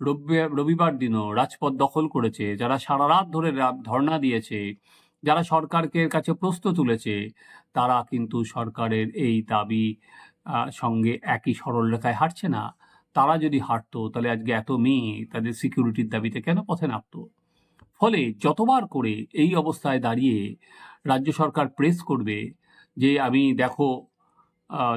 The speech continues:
ফাঁসি চাই, ফাঁসি চাই, তাড়াতাড়ি ফাঁসি চাই, সবসময় কিন্তু মনে হবে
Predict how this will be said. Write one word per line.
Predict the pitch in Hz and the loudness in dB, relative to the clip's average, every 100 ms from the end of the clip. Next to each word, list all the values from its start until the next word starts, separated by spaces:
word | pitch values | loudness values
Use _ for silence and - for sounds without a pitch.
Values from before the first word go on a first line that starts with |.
| 110 | -2
ফাঁসি | 151 135 156 | -4 0 0
চাই, | 139 123 120 | 2 2 0
ফাঁসি | - 131 165 | -2 -2 0
চাই, | - 135 120 110 | 2 2 2 -2
তাড়াতাড়ি | 143 147 147 135 | 0 0 0 -2
ফাঁসি | 127 120 143 | -2 -4 -4
চাই, | 120 151 254 - _ _ _ | -2 -2 -2 -8 _ _ _
সবসময় | - 139 - 160 175 175 | -4 -4 0 2 2 2
কিন্তু | 151 120 117 104 | 0 0 -2 -2
মনে | 117 135 | 0 0
হবে | 120 107 | 0 -2